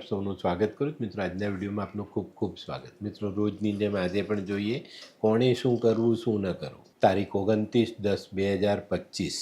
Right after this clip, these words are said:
બુધવાર. પહેલી રાશિ મેષ રાશિ. મેષ રાશિવાળાએ આજે શું કરવું? મેષ રાશિવાળાએ આજે નાના નાના લીલા છોડ હોય ને, એને પાણી પાવું જોઈએ. શું નથી કરવાનું? મિત્રો, આજે કાળા ભૂરા કપડાં પહેરવા નહીં.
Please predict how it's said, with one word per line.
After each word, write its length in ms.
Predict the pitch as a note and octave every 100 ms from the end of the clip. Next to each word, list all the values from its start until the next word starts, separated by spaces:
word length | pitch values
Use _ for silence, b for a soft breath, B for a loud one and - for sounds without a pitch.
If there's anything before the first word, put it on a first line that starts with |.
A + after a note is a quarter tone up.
| - - - - _ -
બુધવાર. 640 | G2 G#2+ G2 E2+ - - _ _ -
પહેલી 400 | A#2 A#2+ B2 B2+
રાશિ 440 | B2 A#2+ A2+ C#3+ C#3
મેષ 420 | A2 G#2+ B2 A2 -
રાશિ. 300 | F2+ E2+ -
મેષ 400 | G#2 B2 C#3+ -
રાશિવાળાએ 640 | C3 B2+ - C3 B2 B2 B2
આજે 300 | A#2 A#2+ A#2+
શું 360 | - C#3 B2+
કરવું? 240 | - E2 D#2 B B B -
મેષ 340 | C3 C#3+ C#3+
રાશિવાળાએ 640 | C#3+ C3+ D3 C#3 C#3 C#3 C3
આજે 120 | C#3
નાના 360 | A#2+ A2+ B2
નાના 300 | B2+ C3 C3
લીલા 420 | B2 G#2+ A2 B2+ B2+
છોડ 340 | - B2 C3
હોય 140 | E3+
ને, 140 | C3 G#2 B B B -
એને 160 | A2+
પાણી 360 | A2 G2+ F#2+ G#2+
પાવું 460 | G#2+ A2 G#2+ G#2+ F2
જોઈએ. 300 | E2 D2 - _ _ _ - _ -
શું 580 | - - - E3+ F#3+ D3
નથી 440 | D3 D3 - D#3+
કરવાનું? 600 | - G2+ E2+ E2 D#2+ F#2
મિત્રો, 280 | A2+ A#2+ B2
આજે 180 | A#2 A#2
કાળા 640 | - A2+ G2+ G#2+ A#2 A#2+
ભૂરા 460 | G2+ F2+ G2+ A2+ A2+
કપડાં 600 | G#2+ F2+ G#2+ G#2+ G#2+ -
પહેરવા 440 | E2 F2 F2+ G2
નહીં. 240 | G2+ G#2+